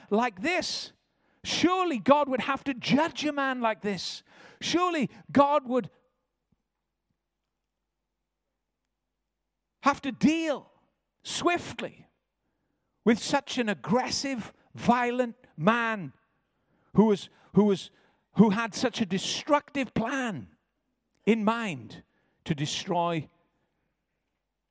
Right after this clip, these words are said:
God's work. Nobody was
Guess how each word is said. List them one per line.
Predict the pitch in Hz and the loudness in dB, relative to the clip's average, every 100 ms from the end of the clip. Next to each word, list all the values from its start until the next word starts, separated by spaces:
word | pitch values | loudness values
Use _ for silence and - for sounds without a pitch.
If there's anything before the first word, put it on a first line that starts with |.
| _ | _
God's | 151 160 139 | 0 0 0
work. | 135 156 120 _ _ _ _ _ _ _ _ - | -2 -2 -4 _ _ _ _ _ _ _ _ -2
Nobody | 190 175 151 143 | -2 -2 -4 -2
was | 127 107 - | -4 -6 -12